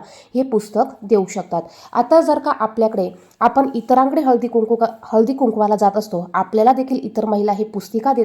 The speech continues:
असतात आणि आपण देखील हे पुस्तकं विकत वाटण्यासाठी आणत असतो, तर बघा, आपल्याला जी महिला पुस्तकं देते, ही पुस्तकं देखील आपण इतर महिलांना द्यायची आहे. ती पुस्तकं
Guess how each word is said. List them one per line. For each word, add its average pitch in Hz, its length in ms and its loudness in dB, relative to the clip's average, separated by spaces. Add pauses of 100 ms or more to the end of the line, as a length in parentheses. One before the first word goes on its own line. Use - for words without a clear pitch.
असतात 185 300 -2 (320)
आणि 220 260 2
आपण 202 300 0
देखील 247 240 -2
हे 220 80 2
पुस्तकं 208 460 -4
विकत 196 220 -2 (240)
वाटण्यासाठी 220 580 -2
आणत 196 300 0
असतो, 175 340 -6 (200)
तर 220 100 0
बघा, 208 280 0 (320)
आपल्याला 269 360 2
जी 302 180 0
महिला 247 300 0
पुस्तकं 262 540 -2
देते, 202 440 0 (260)
ही 285 80 -2
पुस्तकं 285 540 0
देखील 277 280 -2
आपण 226 320 2
इतर 240 200 -2
महिलांना 226 440 4
द्यायची 202 380 -2 (100)
आहे. 196 220 -2
ती - 300 -10
पुस्तकं 233 480 -2